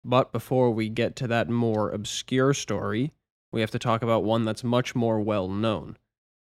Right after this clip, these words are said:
The year was nineteen forty-one, and Europe was sick with a severe case of World War Two. There were a lot of things that had caused World War Two, and I do mean a lot of things,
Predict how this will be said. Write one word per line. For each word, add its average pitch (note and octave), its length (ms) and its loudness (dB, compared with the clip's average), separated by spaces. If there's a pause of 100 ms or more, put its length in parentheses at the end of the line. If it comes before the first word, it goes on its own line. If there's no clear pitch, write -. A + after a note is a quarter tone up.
(640)
The A#2+ 80 -2
year C3+ 280 6
was A#2+ 480 4
nineteen A#2 580 0
forty-one, B2+ 840 2 (200)
and A#2 160 -2
Europe C3 280 4
was A#2 140 -2
sick - 400 0
with A#2+ 100 -2
a A#2 60 -4
severe C3+ 420 0
case G#2+ 460 -4
of A#2 180 -4
World G2 280 -4
War F#2+ 240 -4
Two. A2+ 420 -4 (800)
There B2 100 2
were B2 160 6
a B2 60 6
lot C3 200 4
of - 120 2
things C3 260 4
that A#2+ 100 2
had G#2+ 160 -2
caused C3 540 4
World C#3+ 220 4
War C#3+ 180 4
Two, D#3+ 480 0
and A2+ 160 -2
I G#2+ 80 2
do B2 220 4
mean A#2+ 200 2
a G2+ 140 -2
lot G#2+ 300 2
of G#2 80 -4
things, A#2+ 440 -2